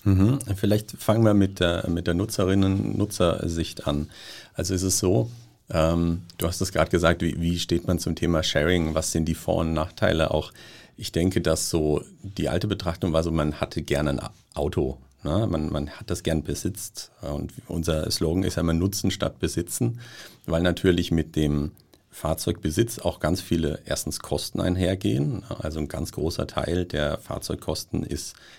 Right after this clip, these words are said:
ist unabhängig der Fahrleistung, was natürlich besonders bitter ist, wenn man dann weiß, okay, fünfundneunzig Prozent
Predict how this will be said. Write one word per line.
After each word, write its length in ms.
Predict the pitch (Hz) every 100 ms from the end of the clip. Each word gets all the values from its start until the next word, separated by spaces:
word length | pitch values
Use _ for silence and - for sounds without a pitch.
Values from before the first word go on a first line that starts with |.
| -
ist 160 | -
unabhängig 480 | 110 95 82 85 76
der 100 | 80
Fahrleistung, 920 | 73 67 73 73 87 - 110 120 - -
was 240 | 82 -
natürlich 340 | - 85 76
besonders 380 | - 78 82 85
bitter 340 | - - 87 87
ist, 240 | 87 -
wenn 100 | 76
man 140 | 80
dann 160 | 78 76
weiß, 240 | 78 78
okay, 320 | - - 85 85 - - - - -
fünfundneunzig 720 | 95 90 92 87 87 87 87
Prozent 440 | 80 - 82 85